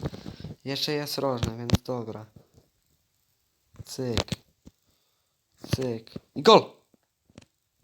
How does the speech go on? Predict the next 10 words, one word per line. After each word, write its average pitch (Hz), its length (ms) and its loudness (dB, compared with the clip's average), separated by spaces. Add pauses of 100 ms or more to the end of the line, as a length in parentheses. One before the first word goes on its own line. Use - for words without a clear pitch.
(1700)
No 160 60 -8
nie. 180 360 2 (380)
No 170 80 -14
co 214 220 4
wy? 151 260 2 (100)
Halo! 147 600 -2 (1160)
O 143 80 -8
nie. 131 200 -4 (960)
No 233 320 4
nie! 240 300 8